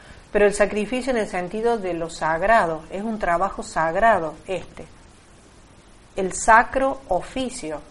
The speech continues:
significa sacrificio, es decir, oficio sagrado.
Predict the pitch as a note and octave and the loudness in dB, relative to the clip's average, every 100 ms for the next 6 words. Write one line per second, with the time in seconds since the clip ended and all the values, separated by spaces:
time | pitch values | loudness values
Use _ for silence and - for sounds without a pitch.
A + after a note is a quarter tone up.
0 | - - F3+ F3 E3 G3 F3+ D#3+ - - | -18 -12 -10 -10 -8 -10 -6 -8 -8 -18
1 | - - - - F3+ F#3+ F3+ F#3 E3+ - | -20 -20 -10 -2 -2 -2 -6 -8 -12 -14
2 | - - - - - - - G3+ G#3 F3+ | -16 -20 -20 -20 -20 -20 -4 0 0 0
3 | A3 A3 - - - - - - G3 - | -4 -8 -10 -20 -20 -20 -2 4 4 2
4 | C4+ C#4 C#4 B3 A#3 B3+ B3+ - - - | 0 0 -2 -4 -2 -2 -6 -14 -12 -2
5 | E3 F3 G#3+ A2 D#3 - | 0 2 4 4 2 -2